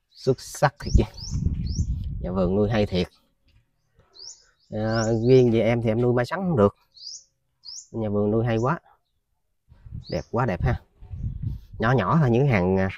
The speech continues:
cái hàng mà cầm tay như thế này cả nhà. Một người bưng nữa ha. À, để bàn đồ rất là dễ thương. Ở đây có cây sâm hương. Cái này thì hồi xưa, à,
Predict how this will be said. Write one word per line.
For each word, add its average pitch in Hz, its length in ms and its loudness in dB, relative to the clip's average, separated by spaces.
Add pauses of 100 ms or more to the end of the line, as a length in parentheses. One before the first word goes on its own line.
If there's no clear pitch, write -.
(320)
cái 127 100 -4
hàng 98 220 0
mà 92 160 0 (1300)
cầm 101 220 2
tay 113 260 6
như 113 100 4
thế 131 100 2
này 104 180 2
cả 110 60 2
nhà. 107 120 0 (560)
Một 98 220 -4
người 101 160 0
bưng 120 300 6
nữa 107 100 2
ha. 131 140 2 (760)
À, 98 300 -4
để 104 180 2
bàn 98 220 4
đồ 98 140 0
rất 123 100 0
là 135 80 0
dễ 110 160 0
thương. 127 240 4 (1300)
Ở 180 200 -12
đây 214 160 -2
có - 100 -4
cây 113 120 -2
sâm 156 200 0
hương. 151 240 2 (1200)
Cái 113 120 2
này 98 140 2
thì 98 180 2
hồi 95 120 0
xưa, 113 260 2
à, 101 500 2